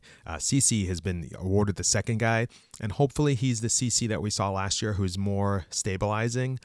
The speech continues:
who has found out who he is now, who has transitioned into that, sort of what Andy Pettitte did later in his career, where he transitioned into the guy who doesn't have to throw ninety-five plus to get people out. Um,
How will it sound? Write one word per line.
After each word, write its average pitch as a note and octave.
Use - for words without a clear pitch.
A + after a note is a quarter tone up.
who G2+
has F#2
found G2
out F#2+
who G#2
he F#2
is F#2+
now, G2+
who F#2
has F2
transitioned F2+
into F#2+
that, F2
sort G2
of F#2+
what F2+
Andy F#2
Pettitte F2+
did G2
later G#2
in G#2
his G#2
career, A2
where F2
he F2
transitioned F2
into E2+
the F2
guy F2
who F2+
doesn't F2
have E2+
to G2
throw F2
ninety-five E2
plus D#2+
to F#2+
get E2
people -
out. E2+
Um, E2+